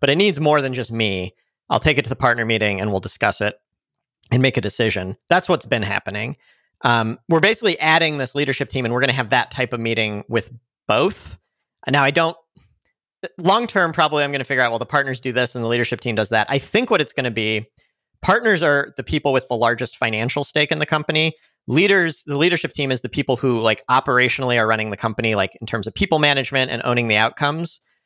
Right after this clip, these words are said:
So I think it's sort of like at a, at a more traditional company, the difference between, like, the executive team and the board of directors. I think the partners are the board of directors and the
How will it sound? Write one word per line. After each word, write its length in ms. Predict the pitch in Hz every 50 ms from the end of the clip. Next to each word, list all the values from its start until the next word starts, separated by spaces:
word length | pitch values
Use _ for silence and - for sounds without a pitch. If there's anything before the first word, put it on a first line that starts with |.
| _ _ _ _ _ _ _ _ -
So 120 | - 175
I 40 | 160
think 220 | 156 - 233 247 294
it's 180 | 233 - -
sort 200 | - 190 185 170
of 80 | 165 143
like 160 | 147 143 -
at 80 | 147 131
a, 120 | 123 - - _
at 120 | - 147 127
a 140 | 120 110 - _
more 180 | - 151 151 139
traditional 400 | - - 131 135 127 - 139 120
company, 380 | - - 117 107 - 117 117
the 100 | 113 104
difference 300 | 117 123 123 - 131 -
between, 280 | - 139 - - 127 120
like, 200 | 113 107 101 - _ -
the 80 | 135
executive 480 | 117 110 117 135 135 131 - 123 120 -
team 240 | - - 120 113 110
and 80 | 101
the 60 | 104
board 240 | 95 90 110 107 101
of 80 | 98 85
directors. 520 | - 85 82 85 - _ - - - -
I 60 | -
think 160 | 110 - 147 135
the 60 | 123
partners 420 | - - 139 135 - 135 120 110
are 60 | 123
the 80 | 110 107
board 160 | 117 113 107
of 80 | 104 92
directors 440 | 110 104 101 - - 107 104 95 101
and 120 | 98 98
the 200 | 95 90 92 87